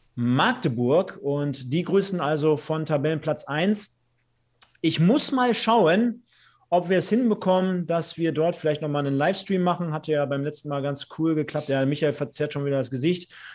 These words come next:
Äh, spro-, gucken wir nochmal, äh, sprechen wir nochmal hinter den Kulissen, liebe Leute. Ansonsten sehen wir und hören wir uns auch am kommenden Sonntag wieder in der großen Review um einundzwanzig Uhr dann wieder mit dem Michael und mit mir.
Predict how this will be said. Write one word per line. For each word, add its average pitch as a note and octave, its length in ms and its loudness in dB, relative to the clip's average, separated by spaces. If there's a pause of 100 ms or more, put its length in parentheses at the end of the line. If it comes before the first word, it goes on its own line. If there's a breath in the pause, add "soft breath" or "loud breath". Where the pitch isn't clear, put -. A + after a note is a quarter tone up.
(140 loud breath)
Äh, D3 300 4
spro-, - 260 -2 (160)
gucken F#3 220 0
wir E3+ 80 4
nochmal, D#3 840 2
äh, C3+ 40 -4
sprechen D#3 280 0
wir D3+ 80 0
nochmal C#3+ 180 0
hinter D#3+ 180 0
den D#3+ 140 0
Kulissen, D#3 400 -2
liebe D3 140 0
Leute. D3+ 360 2 (320 loud breath)
Ansonsten F3+ 840 2
sehen F#3+ 340 4
wir A3+ 340 2
und F3 220 -2
hören G#3 420 2
wir G3+ 200 -2
uns F3+ 260 -4
auch D#3 240 0
am D3 280 -6
kommenden A3 520 2
Sonntag F#3+ 480 -2
wieder D3 480 0 (760 soft breath)
in F3+ 300 2
der F#3 140 6
großen F#3+ 400 4
Review F#3+ 380 2
um E3+ 320 0
einundzwanzig F#3 1000 2
Uhr G#3 200 6
dann G#3+ 360 4
wieder G3+ 280 2
mit F3 180 -2
dem D#3+ 220 2
Michael F#3 340 2
und E3 80 0
mit D#3+ 160 -2
mir. C4 300 2